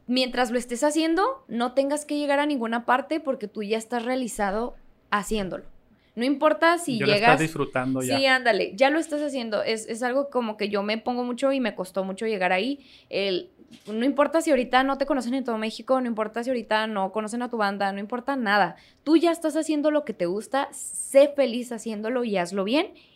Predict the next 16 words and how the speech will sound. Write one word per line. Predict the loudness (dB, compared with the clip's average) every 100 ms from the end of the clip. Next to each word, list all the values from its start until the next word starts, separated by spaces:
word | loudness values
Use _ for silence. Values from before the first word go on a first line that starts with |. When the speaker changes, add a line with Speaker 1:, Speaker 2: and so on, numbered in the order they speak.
| _
Speaker 1:
y | -4 -4
seguramente | 2 2 4 2 2 0 0 0
a |
alguna | 0 -2 -4
parte | -4 -4 -6
vas | -10
a | -12
llegar. | -12 -16 _ _ -20 _ -20 -20 _ _ -20 -20 _ _ -14
Speaker 2:
Ya. | -10 -10 -12 -18 -18 -12
¿Y | -12
escucharon, | -6 2 4 4
gente? | -2 -2 -2 -2 _ -8
No |
mames, | -4 -4 -2 -2
Speaker 1:
<laughs> | -2 0 2
Speaker 2:
hágalo. | 4 2 0